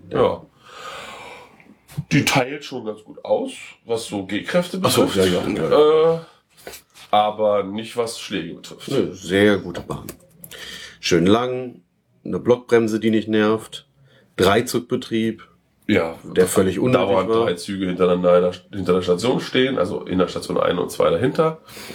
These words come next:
Speaker 1: Ähm, sieben Inversionen.
Speaker 2: Sieben.
Speaker 1: Mhm.
Speaker 2: Menschenskinder.
Speaker 1: Ja, ja.
Speaker 2: Äh, ja, und, äh, äh,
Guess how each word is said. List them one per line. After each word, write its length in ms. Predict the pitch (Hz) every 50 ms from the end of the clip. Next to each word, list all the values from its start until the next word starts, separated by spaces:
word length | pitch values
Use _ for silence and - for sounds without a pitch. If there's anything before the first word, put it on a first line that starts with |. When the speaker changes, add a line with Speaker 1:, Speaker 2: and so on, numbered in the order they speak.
| - - - - - - - - -
Speaker 1:
Ähm, 340 | 98 92 90 85 90 90 85 82 - - - - - -
sieben 340 | - - 101 101 92 92 85
Inversionen. 720 | 85 87 82 87 82 107 117 117 123 120 120 120 123 - - _ - - _ - - -
Speaker 2:
Sieben. 360 | 110 139 196 - - - - - - - - - -
Speaker 1:
Mhm. 80 | 90 82
Speaker 2:
Menschenskinder. 720 | - 80 82 104 143 170 - - 185 - 92 - - - - _ _ -
Speaker 1:
Ja, 140 | 82 78
ja. 280 | 80 85 101 127 185 208 - - - - - - - - - - - _ _ -
Speaker 2:
Äh, 340 | 110 110 101 101 98 95 95 - _ _ _ _ -
ja, 200 | 101 101 90 - - - -
und, 460 | - 110 110 110 110 - - - - -
äh, 260 | 110 107 104 104 104
äh, 80 | 101